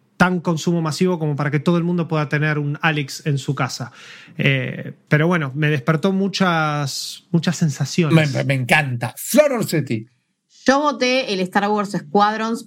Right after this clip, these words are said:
Speaker 3: porque no jugué, eh, Half-Life Alyx, porque tengo también PlayStation V R. Eh, a ver, ojalá el Half-Life Alyx llegue a, llegue a más visores, qué sé yo. El de PlayStation,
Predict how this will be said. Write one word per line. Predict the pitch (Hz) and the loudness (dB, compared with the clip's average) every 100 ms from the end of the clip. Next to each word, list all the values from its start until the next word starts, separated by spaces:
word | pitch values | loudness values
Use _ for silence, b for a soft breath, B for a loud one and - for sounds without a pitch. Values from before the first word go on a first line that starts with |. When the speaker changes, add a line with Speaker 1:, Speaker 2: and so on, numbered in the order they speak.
| - | 0
Speaker 3:
porque | 240 269 262 262 254 | 2 2 0 0 0
no | 208 208 | 0 -2
jugué, | - 196 196 202 220 - | -2 0 0 0 0 -2
eh, | 190 180 180 175 | -2 0 -2 0
Half-Life | 180 180 185 180 | 2 2 0 2
Alyx, | 185 180 202 202 - | 2 2 -2 -8 -4
porque | 165 151 143 | -2 0 0
tengo | 143 151 147 | 0 0 0
también | 151 156 147 | 0 0 -2
PlayStation | 147 156 151 180 | -2 -2 -2 0
V | 202 | 2
R. | 202 214 240 B B B B - | 2 2 -2 B B B B -2
Eh, | 196 180 165 160 156 156 147 - - - | 2 2 2 -2 -2 -2 -4 -8 -14 0
a | 170 | 2
ver, | 170 165 - | 2 -2 -4
ojalá | 160 - 156 165 196 269 294 - | -6 0 0 4 4 4 0 -6
el | 170 160 151 | -4 -4 -2
Half-Life | 165 165 160 | 0 0 0
Alyx | 175 196 - | 0 -2 0
llegue | 165 | 0
a, | 156 151 | 0 -2
llegue | 151 - 185 | -4 0 2
a | 170 | 2
más | 160 156 | 0 -2
visores, | 147 175 165 147 147 | -2 0 0 -2 -4
qué | 151 | -2
sé | 151 | 0
yo. | 160 | 0
El | 156 | 0
de | 165 | 2
PlayStation, | 214 214 254 269 240 | 2 2 2 2 -2